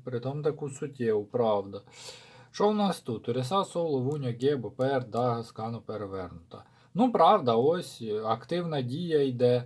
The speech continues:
ось, ось, позитивні емоції, прям любов, прихильність і так далі. Ось співпраця йде навіть.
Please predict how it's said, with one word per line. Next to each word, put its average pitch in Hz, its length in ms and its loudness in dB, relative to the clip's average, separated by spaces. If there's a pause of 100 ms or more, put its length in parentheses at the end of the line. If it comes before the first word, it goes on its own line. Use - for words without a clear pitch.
(180)
ось, 123 400 0
ось, 123 340 2
позитивні 139 720 0
емоції, 123 580 0
прям 117 360 0
любов, 123 460 4
прихильність 131 760 -2
і 107 40 -8
так 98 220 -4
далі. 120 280 2
Ось 135 200 2
співпраця 135 680 2
йде 120 280 -2
навіть. 107 440 -8